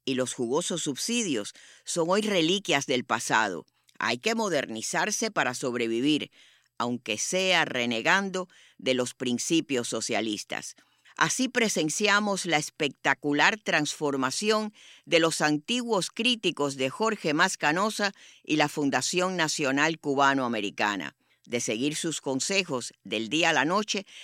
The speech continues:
renegaron del socialismo y se abrazaron a la promesa del más formidable enemigo de la revolución, convertir a los cubanos de proletarios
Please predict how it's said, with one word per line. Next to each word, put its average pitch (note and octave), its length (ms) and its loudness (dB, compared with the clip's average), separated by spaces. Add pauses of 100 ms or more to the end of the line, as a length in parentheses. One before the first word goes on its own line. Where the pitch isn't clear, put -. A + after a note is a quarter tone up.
(140)
renegaron F#3 720 4
del E3 160 2
socialismo F#3+ 840 0 (300)
y G3 160 2
se G3+ 160 2
abrazaron F#3 800 2
a D#3 60 4
la C#3 140 6
promesa F#3+ 640 0 (240)
del F3 380 4
más A3+ 320 2
formidable F3 920 2
enemigo F#3 560 2
de D3 140 2
la A#2+ 100 4
revolución, A#2 880 -2 (340)
convertir C3 720 -2
a F3+ 60 6
los C3+ 240 -2
cubanos C#3+ 720 2 (160)
de C#3 240 2
proletarios D3 1000 2